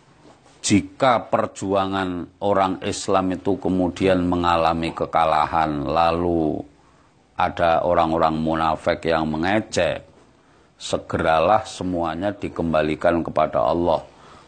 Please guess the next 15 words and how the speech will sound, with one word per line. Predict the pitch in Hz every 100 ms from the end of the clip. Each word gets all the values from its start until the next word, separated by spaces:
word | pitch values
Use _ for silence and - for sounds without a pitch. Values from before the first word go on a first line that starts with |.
| -
"Qul | 101 98 87
la | 85
yusibana | 80 80 78 - 101 82 87 87 87 85
illa | 90 87 82 80
ma | 80 85 80
kataballahu | - 80 - 76 80 78 78 78 87
lana | 85 78 98 131 214 - - - - - -
huwa | 85 85 82
maulana | 82 85 85 87 101 107 110 101
wa | 90 80
'alallahi | 85 85 85 95 98 92
falyatawakkalul | 87 85 80 78 80 80 - 87 87 82
mu'minun." | 80 - 87 82 76 - -
Jadi, | 92 92 -
enteng. | 98 95 92 92 82 76